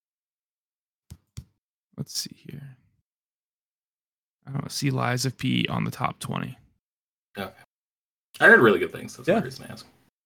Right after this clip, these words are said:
Speaker 3: It got good
Speaker 1: Yeah.
Speaker 3: reviews. Um,
Speaker 1: My thing is, is that with Lies of P, oh, Lies of P has an eighty-two right now, so on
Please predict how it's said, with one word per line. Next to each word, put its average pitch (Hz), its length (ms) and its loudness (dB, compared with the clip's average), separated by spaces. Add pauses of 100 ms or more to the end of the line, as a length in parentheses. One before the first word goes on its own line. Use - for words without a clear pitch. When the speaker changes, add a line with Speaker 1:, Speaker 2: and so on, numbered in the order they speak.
(140)
Speaker 3:
It 117 80 -4
got 131 180 8
good 123 120 6
Speaker 1:
Yeah. 113 60 0
Speaker 3:
reviews. 113 380 2 (920)
Um, 127 140 10
Speaker 1:
My 247 140 8
thing 330 280 2
is, 311 280 2
is 175 240 6
that 156 400 2
with 143 140 2
Lies 147 280 4
of 143 120 -4
P, 160 80 0
oh, 139 80 6
Lies 139 220 2
of 131 40 -4
P 156 100 6
has 127 140 2
an 127 100 -2
eighty-two - 400 -4
right 58 160 -2
now, 58 200 -4
so 120 340 -2 (880)
on 139 180 2